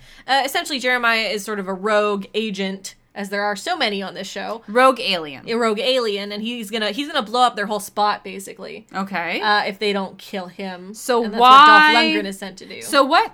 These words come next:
Speaker 2: Howard the Thumb Taft proposes to Ron-, Ronnie,
Speaker 1: Mm-hmm.
Speaker 2: uh, is,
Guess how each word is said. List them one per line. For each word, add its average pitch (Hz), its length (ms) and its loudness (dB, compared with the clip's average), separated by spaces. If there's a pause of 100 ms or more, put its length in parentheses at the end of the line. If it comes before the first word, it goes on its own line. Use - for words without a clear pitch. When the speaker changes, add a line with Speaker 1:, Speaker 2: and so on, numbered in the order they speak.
(160)
Speaker 2:
Howard 269 540 2
the 226 260 -8
Thumb 220 400 -4
Taft 196 720 0 (500)
proposes 233 800 -6
to 214 360 -8
Ron-, 190 300 -6
Ronnie, 180 500 -4 (160)
Speaker 1:
Mm-hmm. 233 240 -6
Speaker 2:
uh, 214 440 10 (120)
is, 214 400 -2